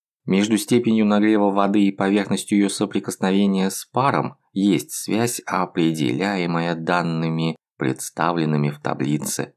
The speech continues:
на слайде. Практически вода в прямоточном конденсаторе нагревается на десять градусов при расходе воды дубль В, равное шестьдесят Д два, на двадцать градусов при дубль В, равное тридцать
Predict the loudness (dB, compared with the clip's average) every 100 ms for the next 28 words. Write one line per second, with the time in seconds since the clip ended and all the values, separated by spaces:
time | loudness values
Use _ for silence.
0 | _ -8 -4 -2 -2 -4 -10 _ _ _
1 | _ -2 -2 -2 -2 -2 0 -4 -4 -2
2 | 0 -2 0 0 -2 -4 -4 0 0 -2
3 | -2 -4 -2 -4 -2 0 0 0 -2 -2
4 | -2 -2 -2 -2 0 0 2 0 0 -2
5 | -4 0 0 0 -2 -4 -2 -2 -4 -6
6 | -8 -10 _ _ -4 0 0 -4 -4 -2
7 | 0 0 0 0 0 0 2 2 2 -2
8 | -2 -2 -2 -4 _ _ -6 0 0 -2
9 | -6 -6 -8 -10 -10 -8 -6 -6 -6 -6
10 | -2 0 -2 -6 _ _ _ -4 -2 0
11 | -2 -2 -4 -4 -2 -2 -2 -4 -6 -8
12 | _ _ _ 0 4 4 0 _ 0 2
13 | 2 0 0 0 0 0 0 -2 -4 -4
14 | -6 -4 -2 -2 -6 -8